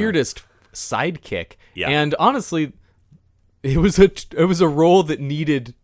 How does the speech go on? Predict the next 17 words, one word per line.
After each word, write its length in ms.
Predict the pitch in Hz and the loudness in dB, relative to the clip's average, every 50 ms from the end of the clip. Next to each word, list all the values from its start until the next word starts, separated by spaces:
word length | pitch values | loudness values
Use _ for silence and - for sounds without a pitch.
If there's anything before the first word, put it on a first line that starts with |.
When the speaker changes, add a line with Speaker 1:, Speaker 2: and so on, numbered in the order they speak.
| _ _ | _ _
Speaker 1:
to 140 | - - 139 | -10 -10 -10
not 500 | 123 117 113 107 110 107 110 110 - 120 | -8 -8 -8 -6 -2 -2 -2 -2 -4 -6
be 200 | 104 117 113 107 | -8 -6 -6 -6
in, 120 | 104 110 - | -6 -8 -8
like, 220 | 131 123 117 107 _ | -6 -8 -8 -8 _
you 140 | 220 233 240 | -12 -10 -6
didn't 200 | 214 269 214 214 | -6 -6 -8 -6
need 200 | 226 254 247 196 | -6 -6 -2 -2
him. 160 | 175 123 120 | -2 -4 -4
Speaker 2:
Could 160 | 110 151 156 | -4 -4 -2
have 100 | 151 151 | -2 0
done 260 | 127 143 135 123 123 123 - | 0 0 -2 -2 -4 -8 -10
entirely 480 | 120 120 - - - 127 135 135 127 | -12 -12 -8 -2 0 2 2 2 2
without 260 | 123 120 113 107 98 95 | 2 2 0 0 0 -2
him. 60 | 92 | -4
He, 200 | - 127 131 127 110 | -6 -8 -8 -6 -8
he 160 | 117 107 | -10 -10